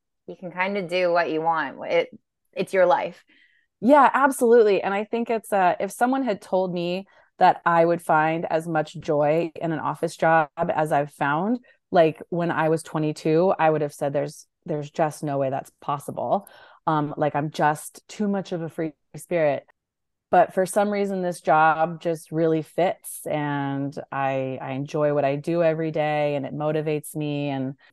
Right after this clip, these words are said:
Speaker 2: I really enjoy getting to support the warfighter and getting to support the mission. And so it's, it's really exciting. And I think it's a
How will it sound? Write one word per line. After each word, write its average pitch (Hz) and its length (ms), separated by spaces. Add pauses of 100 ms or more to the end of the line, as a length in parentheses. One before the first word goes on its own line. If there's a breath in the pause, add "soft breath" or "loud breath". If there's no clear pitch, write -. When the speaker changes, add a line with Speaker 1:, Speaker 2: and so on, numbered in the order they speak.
(120)
Speaker 2:
I 165 100
really 175 360
enjoy 156 540
getting 151 220
to 147 120
support - 260
the 147 80
warfighter 151 600
and 143 100
getting 139 240
to 147 100
support 139 400 (320)
the 67 280
mission. 165 800 (420 soft breath)
And 156 460 (160)
so 214 220
it's, 208 340
it's 202 220
really 220 200
exciting. 175 640
And 165 100
I 165 120
think 175 260
it's 165 220
a 143 420